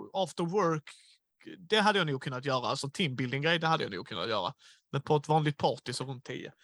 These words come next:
Den här lådan är också liden, eller vad man ska säga. Alltså den har... Den är lite freakish liksom. Eh... Men jag tänker vi hoppar in i det, Matte. Tematik?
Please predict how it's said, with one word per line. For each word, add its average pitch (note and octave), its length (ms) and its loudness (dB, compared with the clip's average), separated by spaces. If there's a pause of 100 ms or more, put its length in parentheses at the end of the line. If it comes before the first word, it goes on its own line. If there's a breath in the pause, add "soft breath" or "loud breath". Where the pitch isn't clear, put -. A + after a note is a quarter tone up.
(500 soft breath)
Den G#3+ 180 2
här C4 140 8
lådan F#3+ 460 4
är G3 40 4
också A3 260 0
liden, E3 720 -4
eller - 120 0
vad C#3+ 80 -2
man D3+ 60 0
ska D#3 120 -2
säga. - 240 -4
Alltså - 220 -4
den D#3 160 2
har... C#3+ 380 2 (680)
Den F3 260 -2
är F3+ 40 4
lite F3+ 340 2
freakish - 680 -8
liksom. - 380 -6 (680 loud breath)
Eh... C#3+ 440 2 (340)
Men A#3+ 80 2
jag C#4 80 4
tänker C#4 220 -2
vi C4+ 60 0
hoppar C#4 260 2
in G3+ 100 0
i F3+ 100 6
det, D#3 80 4
Matte. C#3+ 300 0 (200)
Tematik? A#3 560 0